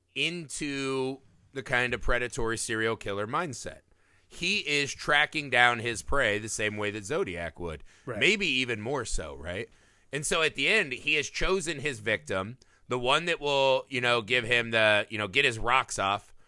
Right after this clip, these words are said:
Speaker 1: Like, serial killers pick people because it, you know, fills whatever. There, you know, the three or four, right? There's the, the torture, the power. There are different kinds of serial killers, right?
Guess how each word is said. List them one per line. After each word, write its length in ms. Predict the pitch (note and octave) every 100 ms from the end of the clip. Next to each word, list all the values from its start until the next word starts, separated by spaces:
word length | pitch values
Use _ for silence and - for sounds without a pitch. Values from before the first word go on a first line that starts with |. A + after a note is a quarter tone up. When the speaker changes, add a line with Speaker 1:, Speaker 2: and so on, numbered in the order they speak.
| - - -
Speaker 1:
Like, 120 | C3
serial 260 | G#3 A3+ G3+
killers 340 | F#3+ E3+ D3
pick 240 | - D#3+
people 320 | - C#3+ C3+ B2+
because 380 | A#2 C3+ B2+
it, 180 | A#2 A#2+ -
you 100 | A#2
know, 160 | A2
fills 400 | G#2 C3 B2 A2
whatever. 600 | A#2+ A#2 A#2 A2 G#2+ G2 - _ _ _ _ -
There, 160 | C#3 C#3+
you 120 | C3+
know, 140 | C#3
the 120 | B2 A#2+
three 200 | D#3 D#3
or 80 | B2+
four, 300 | - B2 A2
right? 240 | G#2+ A#2
There's 260 | A#2+ A2+ G2+
the, 340 | G#2+ G#2 G2
the 100 | -
torture, 720 | G2+ - D#3+ - D3+ C#3+ C#3
the 100 | G#2+
power. 640 | - C#3+ C#3+ C3+ C3 A#2+ A#2+
There 100 | C3 C#3+
are 40 |
different 280 | F3+ E3+ C3+
kinds 260 | D3+ D3+
of 60 | A#2+
serial 280 | - C3+ G2+
killers, 340 | - D#2+ D2
right? 200 | F2 F#2+